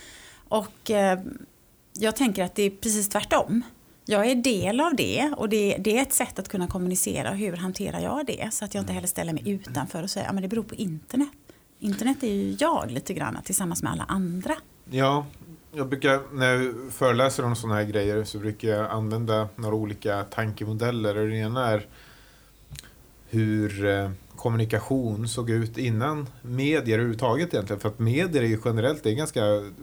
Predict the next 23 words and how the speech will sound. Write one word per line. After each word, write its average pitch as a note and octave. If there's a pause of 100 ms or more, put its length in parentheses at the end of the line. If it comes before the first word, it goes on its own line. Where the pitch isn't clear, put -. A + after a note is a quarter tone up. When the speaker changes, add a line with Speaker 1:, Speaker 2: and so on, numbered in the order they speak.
(120)
Speaker 2:
modern, A#2
eh, F#2 (360)
uppfinning. G2
Eh, E2
liksom F#2+
det G2
är -
ju G2+
hundra, G2
hundrafemtio F#2+
år D3
bara F2
som F#2+
vi F#2
hade F#2
massmedia. G2
Men, G#2+
eh, G#2+ (340)
innan A#2
dess -
då G#2+
så A2+
liksom A2